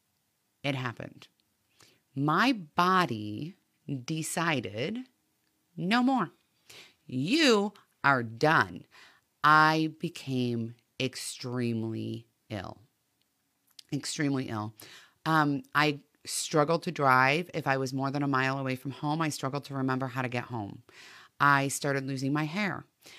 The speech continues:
I struggled to even be able to stand upright or get out of bed. I was, my, my weight, by the way, shooting through the roof no matter what I did. I was struggling.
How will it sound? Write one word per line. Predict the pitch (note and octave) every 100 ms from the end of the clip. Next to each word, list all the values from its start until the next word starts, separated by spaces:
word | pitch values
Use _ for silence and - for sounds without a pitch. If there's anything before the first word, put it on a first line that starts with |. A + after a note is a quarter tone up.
| - _
I | C#3+ D3 C#3 C#3 C3 - -
struggled | - - D#3+ D3+ D#3 D3+ C#3+ - _ _ -
to | E3+ D#3 D3+ D3 D3 C#3+ - _ _ _
even | E3+ F3+ F3+ F3 D#3
be | E3+ E3
able | E3 E3
to | -
stand | - E3+ E3+
upright | F#3+ D#3+ B2+ A#2
or | C#3
get | C3 D#3+
out | D#3+
of | D3+ -
bed. | F3 D#3+ A#2 A#2+ - - - -
I | D#3+ F#3 G3+ A3 A3+ G#3 _ _ _ _ -
was, | C3+ E3 E3 D#3 D3 C#3 - _ _ -
my, | C#3+ D3 C#3 C3 C3+ -
my | C#3+ C#3+ B2+
weight, | C3 C#3+ G3 -
by | F#3+
the | F#3+
way, | F#3+ F#3+ F#3+
shooting | - - A3+ A#3+ B3+ A#3+
through | G#3+ G#3
the | F#3
roof | F3 E3 E3 - - -
no | D3+ D3+
matter | D3 C#3+ C#3+ C#3
what | C3+ C#3
I | C#3
did. | C3+ B2 -
I | E3+ E3+ E3+ E3+ - _
was | D3+ D3 C#3+ - -
struggling. | - E3 D3+ D3 C3